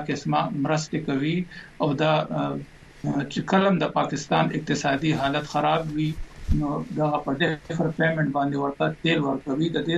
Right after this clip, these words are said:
ترڅنګ دغه مانسیره کې چې تقریباً یو څلوېښت میلیونه ډالرو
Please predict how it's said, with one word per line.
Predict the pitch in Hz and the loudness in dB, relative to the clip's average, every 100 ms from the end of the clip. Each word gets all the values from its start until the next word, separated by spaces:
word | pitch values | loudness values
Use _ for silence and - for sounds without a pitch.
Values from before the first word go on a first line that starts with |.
| 170 | 0
ترڅنګ | 151 - 170 156 | -2 -2 -2 0
دغه | 156 143 | -2 0
مانسیره | 139 139 147 196 190 | -2 -2 0 0 0
کې | 160 156 - | -6 -6 -10
چې | - | -12
تقریباً | 143 160 147 156 | -10 -10 -2 2
یو | 165 160 - - | 2 0 -4 -8
څلوېښت | 143 151 180 - 151 | -4 0 -2 -2 -8
میلیونه | 139 165 170 143 | -2 0 0 0
ډالرو | 139 151 147 | -2 -2 -4